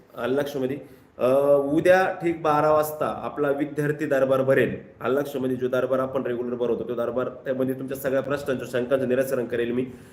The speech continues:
अ, जे काय असतील ते सगळे क्वेश्चन मी तुम्हाला, सागर सोनवणे पण या ठिकाणी जॉईन झाले. एससी एकशे सव्वीस वरती सुद्धा जर तर आहे बाळांनो, कारण का विद्यार्थ्यांना, बरं मला एक सांगा, तुम्ही तुमचं स्वतःचं काढलं असेल ना, आता मार्काची लिस्ट आली म्हणलं, तुम्ही स्वतःचं स्वतः काढू नाही शकत. तुम्ही काढलं असेल, ते तर काढलं असेल तर मला सांगा ना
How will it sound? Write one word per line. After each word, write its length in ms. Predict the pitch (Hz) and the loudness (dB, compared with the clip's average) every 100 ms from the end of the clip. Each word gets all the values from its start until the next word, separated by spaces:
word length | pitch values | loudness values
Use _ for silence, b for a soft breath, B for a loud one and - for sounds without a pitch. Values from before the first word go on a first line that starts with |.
| B | B
अ, 60 | 110 | -2
जे 200 | 110 139 | 6 6
काय 120 | 147 | 6
असतील 340 | 143 139 143 131 | 2 0 -2 0
ते 60 | |
सगळे 300 | 127 135 143 | 0 2 2
क्वेश्चन 280 | 135 147 147 | 2 0 0
मी 100 | 131 | 0
तुम्हाला, 380 | 131 135 131 135 | 2 2 2 2
सागर 360 | 131 123 131 | 0 -2 0
सोनवणे 420 | 127 131 131 131 131 | 0 2 4 4 4
पण 160 | 131 | 4
या 100 | 127 | 2
ठिकाणी 260 | 127 120 117 | 2 0 0
जॉईन 200 | 123 120 | 0 2
झाले. 200 | 123 117 | 0 0
एससी 320 | 139 135 131 | -2 -2 -2
एकशे 180 | 131 131 | -2 -2
सव्वीस 380 | 131 127 131 131 | -2 -2 -2 -2
वरती 260 | 127 131 | -4 -4
सुद्धा 340 | 127 113 123 123 | -8 -6 -4 -2
जर 240 | 113 120 - | 0 0 2
तर 80 | 120 | 0
आहे 220 | 107 107 | 0 -2
बाळांनो, 380 | 110 117 117 123 B B B B | -2 -2 -2 -4 B B B B
कारण 220 | 127 151 | 4 6
का 120 | 151 | 4
विद्यार्थ्यांना, 520 | 165 165 165 160 156 151 | 2 2 2 2 0 0
बरं 220 | 165 190 | 4 4
मला 200 | 208 220 | 4 4
एक 100 | 214 | 4
सांगा, 340 | 208 156 139 151 B B - | 2 2 2 0 B B -2
तुम्ही 220 | 240 254 | 0 2
तुमचं 180 | 254 254 | 2 2
स्वतःचं 460 | - 202 220 214 | 4 2 4 2
काढलं 300 | 220 226 240 | 4 2 4
असेल 240 | 240 240 226 | 2 2 2
ना, 80 | 175 | 2
आता 260 | 143 123 117 | 2 -2 0
मार्काची 500 | 160 196 226 220 226 | 2 4 2 0 -2
लिस्ट 200 | 226 226 | 0 2
आली 140 | 226 | 4
म्हणलं, 220 | 226 214 | 4 2
तुम्ही 140 | 220 220 | 2 0
स्वतःचं 360 | 202 202 190 | 0 -2 -4
स्वतः 260 | 196 185 185 | -4 -2 0
काढू 240 | 190 196 | 2 4
नाही 120 | 185 | 2
शकत. 320 | 170 151 151 170 | 0 -4 -4 0
तुम्ही 180 | 202 | 0
काढलं 300 | 208 202 208 | 6 6 6
असेल, 160 | 208 202 | 2 0
ते 300 | - 208 214 | 0 2 2
तर 60 | 240 | 2
काढलं 300 | 240 247 240 | 4 4 2
असेल 220 | 240 220 | 0 -2
तर 60 | |
मला 180 | 208 202 | -2 -2
सांगा 260 | 190 180 | -2 -2
ना 100 | 220 | 0